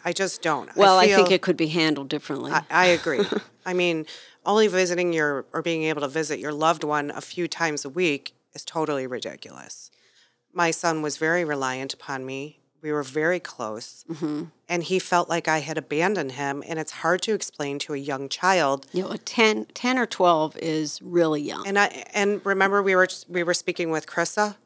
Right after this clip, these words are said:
Speaker 2: Mm-hmm.
Speaker 1: um, and her husband, Tom Hickey, and they were talking about their son had been hospitalized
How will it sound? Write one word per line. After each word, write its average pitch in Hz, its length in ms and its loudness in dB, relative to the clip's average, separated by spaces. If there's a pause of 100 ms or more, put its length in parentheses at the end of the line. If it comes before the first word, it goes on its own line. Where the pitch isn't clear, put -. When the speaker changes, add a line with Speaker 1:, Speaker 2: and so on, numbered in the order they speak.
(140)
Speaker 2:
Mm-hmm. 180 460 2
Speaker 1:
um, 151 360 0
and 160 100 -2
her 156 120 0
husband, 160 340 -2
Tom 156 340 0
Hickey, 202 460 -6 (580)
and 170 140 -2
they 160 100 2
were 156 140 -2
talking 156 440 -2
about 147 220 -4
their 151 100 -4
son 147 220 -6
had 147 140 -8
been 147 140 -8
hospitalized 139 720 -2